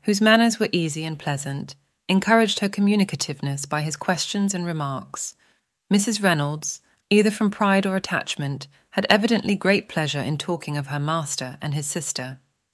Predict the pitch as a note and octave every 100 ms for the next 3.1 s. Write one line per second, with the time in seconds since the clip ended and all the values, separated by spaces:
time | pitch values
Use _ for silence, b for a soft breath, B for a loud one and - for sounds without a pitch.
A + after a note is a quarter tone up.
0 | _ _ b b b b - B3+ C#4+ C4+
1 | C4 - C4 C#4 - - - A3+ D#3+ C#3+
2 | C#3+ D3+ D#3 - D#3+ D3 C#3+ C#3 C#3 D3
3 | G#3+